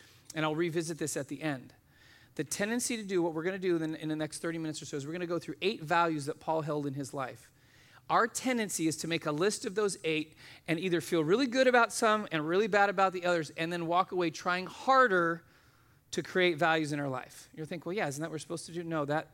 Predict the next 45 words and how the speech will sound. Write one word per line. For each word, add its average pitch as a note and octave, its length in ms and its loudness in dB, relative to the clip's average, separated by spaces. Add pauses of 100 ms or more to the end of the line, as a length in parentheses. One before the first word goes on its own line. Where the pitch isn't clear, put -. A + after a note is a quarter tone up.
that E3 180 0 (100)
would D#3 120 -8
be D#3 80 -4
the D3+ 80 -4
worst D#3 240 -6
thing C#3+ 120 -8
you B2+ 80 -10
could A#2+ 140 -14
do. A#2 100 -14 (840)
Because D#3 260 -6
what F#3+ 160 -2
you're G#3 80 -2
gonna G#3 180 -4
realize E3+ 320 2
as C#3+ 120 -4
we D3 60 -6
go D#3+ 120 -2
through D3+ 140 -6
the D3+ 120 -4
eight D3+ 140 -4
values, D3+ 520 -4 (840)
apart E3+ 420 0
from D#3+ 280 -6
the C#3 100 -6
divine D3+ 340 -4
work D3+ 160 -6
of B2+ 80 -12
God C#3+ 220 -2
in D3+ 40 -4
your C#3 120 -4
life, D3 360 -6 (100)
there's C3+ 200 -8
no C#3+ 220 -4
way D3 160 -4
you're C#3 120 -6
gonna C3 160 -10
keep A#2+ 220 -14
those A#2+ 140 -14
values. A#2 480 -18 (420)
Because D#3 280 -8
the D3+ 60 -6
values E3+ 380 -2
that F#3+ 140 -10
Paul E3 200 -4
shares C#3+ 380 -6